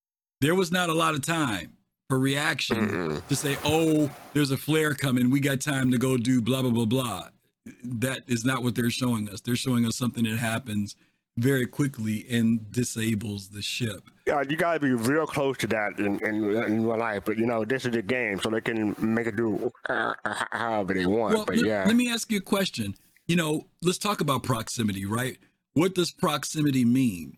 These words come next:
Speaker 1: Proximity could mean destruction. It could
Speaker 2: Yeah. <laughs>
Speaker 1: mean significant damage,
Speaker 2: Damage.
Speaker 1: minor damage. Um,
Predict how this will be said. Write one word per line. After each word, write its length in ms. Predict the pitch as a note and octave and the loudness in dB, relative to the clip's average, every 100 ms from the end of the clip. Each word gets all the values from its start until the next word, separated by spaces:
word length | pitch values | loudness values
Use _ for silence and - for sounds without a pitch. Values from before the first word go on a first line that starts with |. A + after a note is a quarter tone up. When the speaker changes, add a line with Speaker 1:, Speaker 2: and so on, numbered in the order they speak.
| - | -4
Speaker 1:
Proximity 580 | D3 C3+ - E3 D3+ C#3 | -2 -2 -2 0 0 0
could 180 | D3 B2 | 0 2
mean 460 | C3 C3 C3 A#2+ G#2 | 4 4 2 0 -2
destruction. 680 | A#2 - B2+ C3+ - A3+ D#4+ _ _ _ _ _ _ _ _ _ _ _ _ _ - | -4 -2 -4 -4 -2 -2 -2 _ _ _ _ _ _ _ _ _ _ _ _ _ -8
It 100 | C3+ | -2
could 240 | - A#2 | 0 4
Speaker 2:
Yeah. 240 | B2+ C3+ C3+ | 4 4 4
<laughs> 0 | |
Speaker 1:
mean 320 | C3+ C3+ C#3 | 4 4 4
significant 720 | C#3+ D3 A#2+ D3+ C#3+ - C#3 | 2 0 0 0 0 -2 0
damage, 500 | C3+ C#3 C#3 A#2+ A#2 | 0 2 4 2 2
Speaker 2:
Damage. 260 | C3 C3+ - - - _ - | 0 -2 -4 -8 -14 _ 0
Speaker 1:
minor 340 | C3+ D3 D3 | 2 2 2
damage. 760 | C3+ C#3 C3 C3 B2 - - - _ _ _ _ A#2 | 2 2 2 0 0 -6 -10 -12 _ _ _ _ -6
Um, 680 | A2+ A2+ A2 A2 G#2+ A#2 | -4 -2 -2 2 2 0